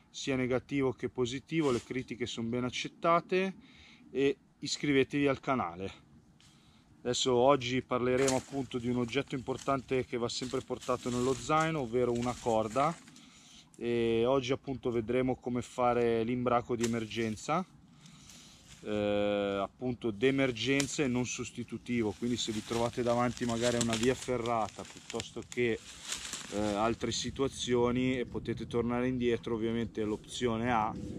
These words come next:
è tornare indietro, l'opzione invece emergenza è un'altra cosa, magari andare a recuperare il cane, dovete calarvi giù da una scarpata dai due, tre, quattro metri,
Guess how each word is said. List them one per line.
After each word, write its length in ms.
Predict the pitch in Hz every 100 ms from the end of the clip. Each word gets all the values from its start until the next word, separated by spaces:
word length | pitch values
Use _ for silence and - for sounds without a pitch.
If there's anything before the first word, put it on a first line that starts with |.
| -
è 100 | 92
tornare 420 | - 117 101 92
indietro, 580 | 104 90 85 85 - 82 - - - - - - - -
l'opzione 600 | 107 - - 127 117 113
invece 400 | 113 120 113 110
emergenza 720 | 110 123 120 110 107 104 -
è 40 | 120
un'altra 400 | 101 87 101 92
cosa, 480 | 85 82 80 90 - - - -
magari 760 | - 95 101 104 101 98 98 98
andare 320 | 98 101 104
a 40 |
recuperare 580 | 104 - - 107 107 107
il 140 | 101 -
cane, 480 | 110 107 110 107
dovete 360 | 101 101 - 98
calarvi 440 | - 101 101 104
giù 180 | 90 104
da 120 | 104
una 120 | 101 95
scarpata 560 | - 104 - 101 104
dai 220 | 104 98
due, 320 | 92 107 104 -
tre, 220 | 107 101
quattro 440 | - 101 90 110
metri, 920 | 107 104 98 110 110 113 - - -